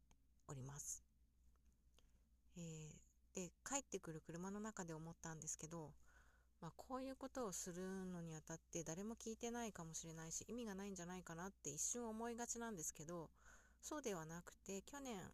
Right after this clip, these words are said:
あの、オンライン上でちょっとイベントを月一回ずつやるようになってから気づいたことがあって、まあ、ほんと最初はものすごく時間がかかっていたりとか、もうやることで精一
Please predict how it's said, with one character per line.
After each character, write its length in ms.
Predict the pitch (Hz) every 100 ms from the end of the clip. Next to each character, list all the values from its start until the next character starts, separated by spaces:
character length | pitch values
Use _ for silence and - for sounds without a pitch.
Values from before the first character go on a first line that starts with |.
| -
あ 120 | 160
の、 100 | 165
オ 100 | 196
ン 80 | 214
ラ 140 | 226 247
イ 80 |
ン 80 | 240
上 160 | 240 240
で 100 | 226
ち 40 |
ょ 20 | -
っ 20 |
と 80 | -
イ 100 | 160
ベ 140 | 165 190
ン 120 | 202
ト 320 | 208 202 202
を 120 | 202
月 280 | - - 190
一 60 | -
回 160 | - 190
ず 100 | 190
つ 160 | -
や 120 | 160 160
る 60 |
よ 80 | 190
う 20 |
に 140 | 180 160
な 100 | 175
っ 40 |
て 100 | -
か 120 | - 147
ら 60 |
気 160 | - 160
づ 120 | 202
い 80 | 214
た 140 | 180
こ 100 | -
と 140 | 143 139
が 100 | 143
あ 40 |
っ 20 | 147 - -
て、 260 | 196 185 - - - - - - - - -
ま 100 | 175
あ、 20 | 165
ほ 120 | 226
ん 80 | 269
と 160 | - 269
最 220 | 262 262
初 180 | 254 262
は 260 | 254 247
も 160 | 214 202
の 160 | 202
す 140 | 214 240
ご 120 | 247
く 140 | 233
時 140 | 175 160
間 520 | 180 180 180 180 175
が 140 | 175
か 160 | 175 170
か 160 | - 190
っ 60 | - -
て 80 | 160
い 100 | 156
た 160 | 170
り 140 | 165 160
と 120 | 156
か、 480 | - 185 185 180 160 - - -
も 60 | 165
う 20 |
や 100 | 165 208
る 100 | 269
こ 140 | -
と 100 | 285
で 120 | 226
精 200 | 170 180
一 80 | 180